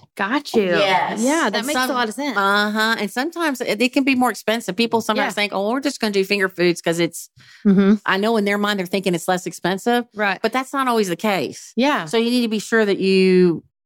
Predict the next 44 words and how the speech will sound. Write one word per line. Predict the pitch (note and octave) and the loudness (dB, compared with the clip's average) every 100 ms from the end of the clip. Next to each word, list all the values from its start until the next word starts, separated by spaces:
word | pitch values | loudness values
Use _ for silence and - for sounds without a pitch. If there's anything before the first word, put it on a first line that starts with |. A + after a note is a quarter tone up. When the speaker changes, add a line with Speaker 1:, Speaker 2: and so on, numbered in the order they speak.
| - | -4
Speaker 2:
understand | G3 F#3 - G3+ G3 | -2 -4 -4 -2 0
that | E3 - | -2 -2
with | D#3+ D#3+ D#3 D#3 - _ | 2 2 2 -2 -12 _
Speaker 1:
Right. | - A3 D#3+ | -2 0 2
Speaker 2:
your | D#3 | -2
caterer, | - F#3 D#3+ B2 F#2+ F2+ C#3+ | -2 -2 -2 -2 -2 -4 -2
whoever | F#3 F3 | 0 2
your | E3 D3 | 2 2
caterer | D#3+ C3 A2 E2 | -2 -2 -2 -2
is. | C#2+ A#2 - - _ - | -2 -4 -8 -14 _ -10
Speaker 1:
Sarah, | - D#4 C#4+ | -2 0 2
what | A3+ E4 | 0 -2
is | C4+ B3 F#3+ | -2 -2 -4
your | F3+ F#3 G#3 A3+ A3+ - | -6 0 2 2 2 -2
best | G3 F#3 F#3 - - | -4 -4 -4 -8 -14
tip | - F3+ - _ _ _ - F#3+ | -2 0 0 _ _ _ -14 -8
for | - | -2
budget-wise | F3 D3 D3 - A#2+ G2+ C#3+ - | -2 -2 -6 -10 -4 -4 -4 -2
for | E3+ | 0
Speaker 2:
I | D3+ | 2
Speaker 1:
brides? | A#2+ C#2+ | 0 -2
Speaker 2:
well, | F#3+ G3+ | 0 2
I | G#3 B3 | 2 0
think, | - A#3 G#3 - _ _ - | -2 -4 -4 -10 _ _ -2
and | G3 | 0
I | G#3 | 2
got | G3 F#3+ | 0 -2
it | |
from | - G#3+ | -2 -4
a | |
bride | F#3+ E3+ D#3 D3+ F#3+ | -2 -2 0 0 -2
Speaker 1:
Mm-hmm. | A3 - - G3+ | -6 -14 -12 -4
Speaker 2:
because | F#3+ G3 G#3 F#3 - | -2 -2 -2 -4 -4
she | G#3+ | -2
was | G3+ | -2
getting | F#3 F#3+ F#3+ | 0 0 2
married | F3 F3+ | 2 2
on | F#3+ | 2
a | |
Wednesday. | G3 F3 E3 - D#3+ D3+ D3+ E3+ | 2 0 -2 -2 0 0 0 -2
And | F#3 F#3 | 0 0
I | F#3 | 0
always | E3 G#3 A3 G#3+ F#3+ F3+ | -2 2 2 4 2 0
ask | E3+ D3+ D3+ - | 0 0 -2 -6